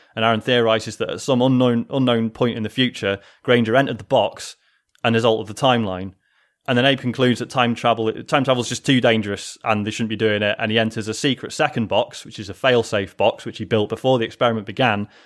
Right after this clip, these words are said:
and then kept running to then travel back four days and prevent the experiment launch in the first place. But then they keep, like, like, Abe and, and Aaron keep competing with, like, interfering with the timeline and start wreaking total havoc with it.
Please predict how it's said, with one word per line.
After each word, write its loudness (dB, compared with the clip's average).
and -6
then -6
kept -2
running -2
to 0
then 4
travel 2
back 0
four 2
days 2
and -2
prevent -2
the -8
experiment 0
launch -8
in -8
the -12
first 0
place. -12
But 4
then 6
they 4
keep, 0
like, 0
like, 2
Abe 0
and, 4
and 0
Aaron 4
keep -2
competing 2
with, 0
like, 2
interfering 0
with -2
the -6
timeline 2
and 0
start 0
wreaking -2
total 2
havoc 2
with 0
it. -2